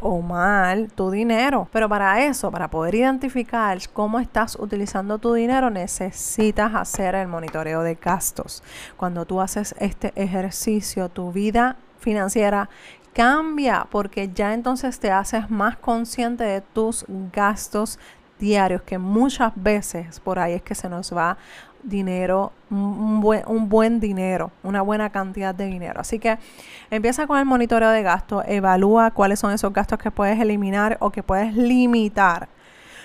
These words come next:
Van a haber gastos que no, que, que son necesarios, pero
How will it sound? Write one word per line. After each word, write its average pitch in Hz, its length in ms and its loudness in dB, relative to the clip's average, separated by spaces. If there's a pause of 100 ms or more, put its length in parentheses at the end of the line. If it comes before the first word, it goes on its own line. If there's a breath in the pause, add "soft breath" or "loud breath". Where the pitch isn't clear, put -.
(460 loud breath)
Van 254 160 4
a 349 80 4
haber 320 180 4
gastos 240 380 0
que - 180 0
no, 220 800 2 (100)
que, 226 240 0
que 220 240 0
son 262 340 2
necesarios, 208 960 -2 (120)
pero 214 400 0